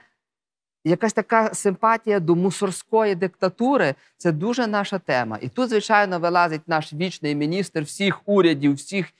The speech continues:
існуючих президентів, міністр внутрішніх справ, який виходить на передній план,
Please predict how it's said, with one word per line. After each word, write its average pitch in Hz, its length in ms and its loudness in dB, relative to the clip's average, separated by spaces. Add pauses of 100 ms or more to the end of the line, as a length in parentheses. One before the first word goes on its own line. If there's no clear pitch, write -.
(140)
існуючих 151 720 -2
президентів, 180 800 -4 (640)
міністр 190 400 -2
внутрішніх 180 500 -6
справ, 107 360 -6 (260)
який 196 260 -4
виходить 185 540 -2
на 165 140 0 (220)
передній 165 500 2
план, 208 400 2